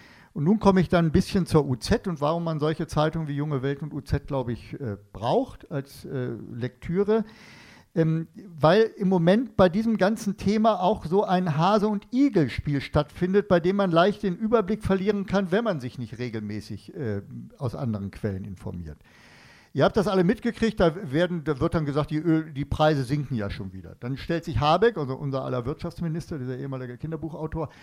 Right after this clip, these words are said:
der, äh, wäre es doch geblieben, also der stellt sich dann hin und sagt, äh, die kommen schon an, aber eben erst mit Zeitverzögerung. Das ist,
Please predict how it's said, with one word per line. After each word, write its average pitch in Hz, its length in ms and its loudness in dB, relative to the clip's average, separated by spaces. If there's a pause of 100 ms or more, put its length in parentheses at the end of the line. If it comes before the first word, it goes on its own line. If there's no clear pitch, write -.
(260)
der, 185 260 2
äh, 196 60 -2 (880)
wäre 110 180 -14
es - 80 -16
doch - 120 -14
geblieben, 139 320 -12 (300)
also 175 200 4 (120)
der 170 220 6
stellt 208 300 4
sich 214 140 -2
dann 202 160 0
hin 202 220 6
und 208 100 0
sagt, 190 300 2
äh, 175 180 0
die 151 200 -6
kommen 220 360 4
schon 175 300 0
an, 180 320 0
aber 175 300 2
eben 160 260 -2
erst 151 260 -4
mit 147 140 -8
Zeitverzögerung. 82 1040 -8 (500)
Das 226 240 2
ist, 254 300 -10